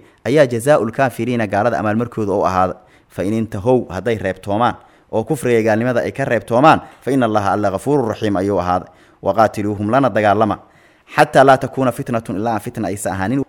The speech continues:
"wayakuuna diinu", diinkuna uu u ahaanayo, "lilaahi", Alla u ahaanayo. "Fa in intahow", hadday reebtoomaan, "falaa cudwaana ilaa cala adh-dhaalimiin." Meeshan waxaa looga warramay gaaladii fil xilli iyo fil xarami lagu leynaayey. Hadday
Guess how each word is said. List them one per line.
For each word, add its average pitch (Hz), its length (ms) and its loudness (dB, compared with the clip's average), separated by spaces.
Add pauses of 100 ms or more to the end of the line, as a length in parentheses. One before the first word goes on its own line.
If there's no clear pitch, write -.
"wayakuuna 113 420 -2
diinu", 123 440 2
diinkuna 123 420 -2
uu 135 140 2
u 151 40 4
ahaanayo, 113 340 0
"lilaahi", 135 380 -2
Alla 104 140 -6
u 82 140 -6
ahaanayo. 90 380 -6 (500)
"Fa 120 160 0
in 139 100 4
intahow", 143 460 4
hadday 151 220 6
reebtoomaan, 139 520 4
"falaa 139 260 8
cudwaana 147 460 6
ilaa 170 200 8
cala 127 180 6
adh-dhaalimiin." 113 420 2 (600)
Meeshan 165 220 6
waxaa 160 140 4
looga 156 140 8
warramay 135 240 6
gaaladii 135 420 4 (1700)
fil 120 180 -4
xilli 156 260 0
iyo 135 160 4
fil 120 140 -8
xarami 147 300 6
lagu 131 200 0
leynaayey. 117 500 2 (840)
Hadday 120 380 0